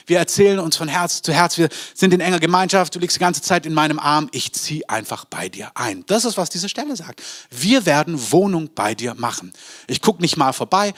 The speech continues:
oder ruf mal an oder schreib eine WhatsApp, sondern lass uns unser Leben gemeinsam gestalten. Lass uns unseren Wohnort zusammenlegen. Das passt perfekt. Das ist die Bildsprache, die Jesus hier verwendet.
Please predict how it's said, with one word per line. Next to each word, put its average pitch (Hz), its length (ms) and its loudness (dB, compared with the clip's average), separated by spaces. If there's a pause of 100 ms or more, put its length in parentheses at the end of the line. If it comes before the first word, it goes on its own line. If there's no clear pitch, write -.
(160)
oder 139 160 4
ruf 143 260 -6
mal 123 120 -2
an - 260 0 (180)
oder 127 180 -2
schreib 135 220 2
eine 131 160 -8
WhatsApp, - 480 -4
sondern 123 280 -4 (200)
lass 139 320 2
uns 208 220 -4
unser 139 260 0
Leben 127 460 0 (260)
gemeinsam 113 460 -2
gestalten. 104 400 -4
Lass 156 240 0
uns 220 80 0
unseren 151 360 0
Wohnort 110 480 2 (240)
zusammenlegen. 113 640 -4
Das - 160 -8
passt - 380 -8
perfekt. - 460 -8
Das 233 200 2
ist - 200 -4
die 151 60 -2
Bildsprache, 123 760 0 (380)
die 123 40 -10
Jesus 117 300 -2
hier 127 120 -6
verwendet. 110 540 -14